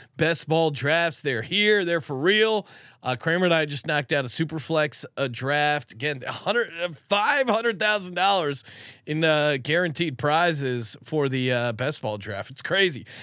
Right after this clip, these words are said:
Head over to Underdog Fantasy and use code S G P N for a hundred percent deposit bonus up to one hundred dollars. That's underdog fantasy dot com, promo code S G P N. And make sure you check out the S G P N merch store.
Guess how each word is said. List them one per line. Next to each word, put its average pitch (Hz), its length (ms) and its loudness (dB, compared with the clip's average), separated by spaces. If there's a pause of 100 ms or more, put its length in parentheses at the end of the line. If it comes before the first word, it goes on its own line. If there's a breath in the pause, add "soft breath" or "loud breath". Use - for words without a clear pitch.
(120)
Head 190 100 6
over 240 140 4
to 208 80 4
Underdog 185 340 2
Fantasy 165 360 -6
and 139 60 -6
use 131 160 -4
code 135 320 -2 (100)
S 135 200 -4
G 131 160 -8
P 127 220 -4
N 139 140 0
for 139 120 -6
a 120 40 -4
hundred 208 200 -2
percent 190 300 -2
deposit 147 380 -4
bonus 175 340 -4
up 156 140 -4
to 160 120 -6
one 151 300 -2
hundred 151 260 -4
dollars. 151 500 0 (380 loud breath)
That's 135 180 -2
underdog 139 360 0
fantasy 127 340 -4
dot 120 200 -2
com, 143 200 -2
promo 120 240 -4
code 120 260 -6
S 143 200 0
G 143 240 -4
P 143 240 0
N. 160 260 0
And 208 400 2 (340 loud breath)
make 156 140 -2
sure 214 160 2
you 190 60 2
check 202 200 0
out 190 180 2
the 175 180 -8
S 170 180 2
G 170 180 -2
P 165 240 2
N 151 140 0
merch 156 460 0
store. 185 500 2